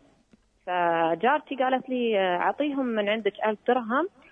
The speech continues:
وإن شاء الله أنا بعطيك"، يعني. آه، وردت عليها الجارة الثانية قالت: "مش لازم تعطيهم ألف، بس خمسمية". فبعد فترة كلمتني اللي هاي قالت لهم: "مش لازم تعطيهم"، تقول لي متلومة فيهم، فهل عليها إثم أو لا؟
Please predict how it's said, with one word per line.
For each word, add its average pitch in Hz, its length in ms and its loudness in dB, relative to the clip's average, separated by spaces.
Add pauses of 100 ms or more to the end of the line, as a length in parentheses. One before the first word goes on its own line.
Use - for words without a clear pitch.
(200)
وإن 190 240 0
شاء 226 140 2
الله 226 120 2
أنا 196 80 0
بعطيك"، 180 380 -2
يعني. 214 440 -2
آه، 151 720 0
وردت 175 680 2
عليها 262 260 2
الجارة 254 340 0
الثانية 220 480 -8
قالت: 254 220 -4 (180)
"مش 349 140 -8
لازم 233 220 -2
تعطيهم 202 340 -8
ألف، 254 260 -4 (100)
بس 254 140 -2
خمسمية". 143 640 -8 (920)
فبعد 190 680 2
فترة 349 340 2
كلمتني 277 600 -2
اللي 208 160 -4
هاي 208 160 -2
قالت 196 320 -2
لهم: 202 100 -8
"مش 208 180 -6
لازم 202 220 0
تعطيهم"، 220 600 -2
تقول 247 280 0
لي 247 200 2
متلومة 214 460 2
فيهم، 185 420 -2
فهل 196 340 0
عليها 196 480 0
إثم 196 240 -6
أو 160 160 -2
لا؟ 165 220 0